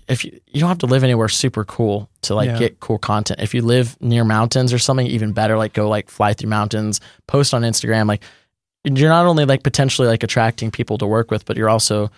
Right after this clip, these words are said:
Speaker 1: just, like, becoming a better pilot yourself, like, flying in those situations. Um, and just, like, go make content's the biggest thing. And I think beyond that, I come from racing, and I feel like the best pilots, like Johnny F P V, myself, we come from a racing background as well.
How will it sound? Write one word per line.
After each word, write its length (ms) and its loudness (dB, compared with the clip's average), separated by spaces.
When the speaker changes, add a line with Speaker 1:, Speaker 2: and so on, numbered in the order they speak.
Speaker 1:
just, 160 -2
like, 100 0
becoming 320 0
a 40 -4
better 180 -2
pilot 360 -2
yourself, 520 -2
like, 160 -6
flying 320 -2
in 100 -6
those 460 -4
situations. 840 -4
Um, 400 -2
and 80 2
just, 160 0
like, 120 0
go 180 4
make 180 -2
content's 460 -6
the 60 -8
biggest 260 -4
thing. 200 -6
And 120 -2
I 80 4
think 160 0
beyond 400 2
that, 240 -2
I 100 4
come 180 2
from 220 0
racing, 460 0
and 100 2
I 80 2
feel 180 0
like 200 0
the 80 0
best 420 0
pilots, 520 0
like 160 -4
Johnny 260 0
F 100 -2
P 120 -2
V, 180 -2
myself, 540 0
we 180 2
come 260 0
from 380 0
a 100 0
racing 400 0
background 440 -2
as 120 -8
well. 380 -2